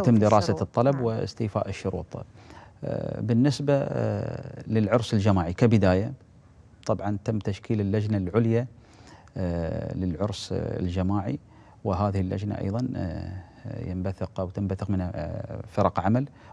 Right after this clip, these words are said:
Speaker 1: ولجان، آه، أدت أدوارها بشكل مقنن، بدءا من، آه، استقبال الطلبات التي كانت طبعا إلكترونية من خلال موقع الجمعية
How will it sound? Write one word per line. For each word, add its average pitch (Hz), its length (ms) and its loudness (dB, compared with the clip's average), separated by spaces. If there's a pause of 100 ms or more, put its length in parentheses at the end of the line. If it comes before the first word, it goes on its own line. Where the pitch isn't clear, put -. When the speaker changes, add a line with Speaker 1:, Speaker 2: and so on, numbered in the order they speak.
Speaker 1:
ولجان، 101 480 6 (560)
آه، 95 340 0
أدت 107 280 -2
أدوارها 98 380 0
بشكل 87 540 -2 (180)
مقنن، 104 500 2 (240)
بدءا 107 320 0
من، 107 320 2 (600)
آه، 92 380 -2
استقبال 101 580 4 (400)
الطلبات 101 680 0
التي 95 240 -4
كانت 95 320 -2
طبعا 95 240 0
إلكترونية 98 600 0 (380)
من 90 140 -4
خلال 92 300 0
موقع 104 320 0
الجمعية 98 500 0